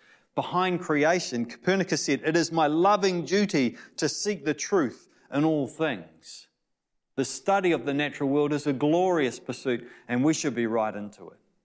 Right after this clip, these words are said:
We should be thinking about this stuff. Now, at the same time, as I touched on, I do think we need to realize that as human beings, we are flawed. And we need to apply something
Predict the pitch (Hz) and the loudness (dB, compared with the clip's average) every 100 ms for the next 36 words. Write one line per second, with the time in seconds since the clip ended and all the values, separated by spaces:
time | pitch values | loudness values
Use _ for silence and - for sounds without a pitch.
0 | _ 156 160 175 147 127 123 120 120 107 | _ -2 0 0 0 -2 -2 -2 -2 -2
1 | 98 92 76 95 - 90 - _ _ _ | -2 -4 -6 -10 -8 -8 -10 _ _ _
2 | _ _ - - - 143 139 139 170 165 | _ _ -20 -20 -2 -2 0 -2 0 0
3 | 165 156 139 139 - - 127 117 - 147 | 0 0 0 0 -8 -12 -6 -6 -2 -4
4 | - - 123 120 117 151 147 139 123 120 | -2 -4 -2 -2 0 0 0 -4 -2 0
5 | 117 117 110 113 107 104 104 110 110 110 | -2 -2 -2 0 0 -2 -4 -6 -6 -8
6 | - 117 107 101 101 - 101 95 - 123 | -6 -6 -4 -4 -4 -6 -6 -6 -8 -6
7 | 131 92 - _ _ _ _ _ _ _ | -4 -4 -8 _ _ _ _ _ _ _
8 | _ _ - 123 143 147 143 - 139 123 | _ _ -6 -2 -2 0 -4 -2 -4 -4
9 | 143 120 117 | -6 -6 -6